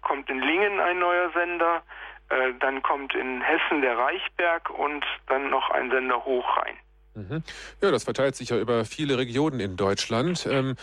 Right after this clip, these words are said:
Speaker 2: wie viel Prozent des Landes, grob geschätzt, sind denn jetzt schon D-A-B-Empfangsgebiet?
Speaker 1: Ja, jetzt heute, oder sagen wir es mal so, äh, denn die Zeit ist ja nicht mehr lang, äh, bis zum Jahresende werden wir die Anzahl der Sender auf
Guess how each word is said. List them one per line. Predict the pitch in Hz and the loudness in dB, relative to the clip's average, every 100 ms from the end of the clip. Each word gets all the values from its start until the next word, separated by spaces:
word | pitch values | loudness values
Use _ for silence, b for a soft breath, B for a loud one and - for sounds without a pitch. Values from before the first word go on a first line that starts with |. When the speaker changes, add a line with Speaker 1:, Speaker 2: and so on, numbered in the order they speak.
| B B B | B B B
Speaker 2:
wie | 175 | -2
viel | 175 160 | 2 0
Prozent | 151 151 - 170 170 | 0 -4 -2 -2 -2
des | 139 131 | -4 -2
Landes, | 123 127 113 - | -2 0 -4 -4
grob | 123 135 | -4 -2
geschätzt, | 127 - 120 - | -2 -2 -2 -2
sind | 135 | -2
denn | 139 | 0
jetzt | 123 123 | 2 0
schon | - 120 | 0 2
D-A-B-Empfangsgebiet? | 131 123 117 117 110 107 107 - 95 85 87 - - - - - - | 4 2 2 -2 -2 -2 -2 -4 -6 -8 -8 -8 -10 -14 -20 -12 0
Speaker 1:
Ja, | 156 | 0
jetzt | 147 170 - | 2 -2 -2
heute, | - 170 233 262 240 233 220 - | 0 2 2 0 0 2 0 -2
oder | 147 147 | -2 0
sagen | 160 | 0
wir | 160 | -2
es | - | -2
mal | 160 135 | -2 0
so, | 147 139 131 | 2 2 2
äh, | - 135 135 135 131 - | 2 2 2 2 -2 -6
denn | 147 | -4
die | 139 | -2
Zeit | - 156 143 | -2 -2 -2
ist | 151 | -4
ja | 143 | -4
nicht | 143 - | -2 0
mehr | 135 | 0
lang, | 139 147 131 - | 0 -2 -4 -2
äh, | 135 131 | -2 -2
bis | 127 180 - | -2 -4 -2
zum | 190 | -2
Jahresende | 160 170 202 190 - 156 151 135 120 | 2 2 2 0 -2 -2 0 0 2
werden | 135 143 147 | 2 2 0
wir | 139 143 143 - B B B - | 0 2 0 -4 B B B -2
die | 135 | 2
Anzahl | - - 180 156 | 2 0 -4 -2
der | 151 | -2
Sender | 135 151 160 151 | 0 0 2 2
auf | 139 | 0